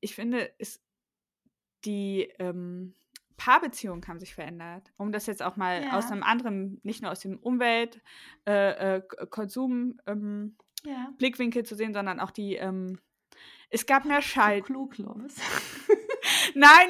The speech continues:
Speaker 1: aber es gab ja auch auf einmal
Speaker 2: Nein,
Speaker 1: mehr,
Speaker 2: ich meine das
Speaker 1: mehr
Speaker 2: komplett
Speaker 1: Scheidungen.
Speaker 2: unironisch.
Speaker 1: Ich hatte,
Speaker 2: Ja.
Speaker 1: ich hatte auch einen, äh, zum Beispiel, ähm,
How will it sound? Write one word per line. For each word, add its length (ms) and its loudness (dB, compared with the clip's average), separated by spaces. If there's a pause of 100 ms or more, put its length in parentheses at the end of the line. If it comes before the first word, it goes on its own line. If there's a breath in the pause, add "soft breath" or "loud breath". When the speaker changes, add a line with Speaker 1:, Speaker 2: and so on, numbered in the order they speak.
Speaker 1:
aber 140 8
es 140 2
gab 180 8
ja 200 6
auch 100 0
auf 180 4
einmal 280 4
Speaker 2:
Nein, 100 4
Speaker 1:
mehr, 100 4
Speaker 2:
ich 120 -4
meine 180 0
das 100 -4
Speaker 1:
mehr 120 4
Speaker 2:
komplett 200 2
Speaker 1:
Scheidungen. 400 6
Speaker 2:
unironisch. 240 0
Speaker 1:
Ich 140 0
hatte, 460 4
Speaker 2:
Ja. 200 -2
Speaker 1:
ich 160 -2
hatte 380 2 (140)
auch 260 4
einen, 540 -2
äh, 120 -4
zum 160 -6
Beispiel, 720 2 (340)
ähm, 600 -16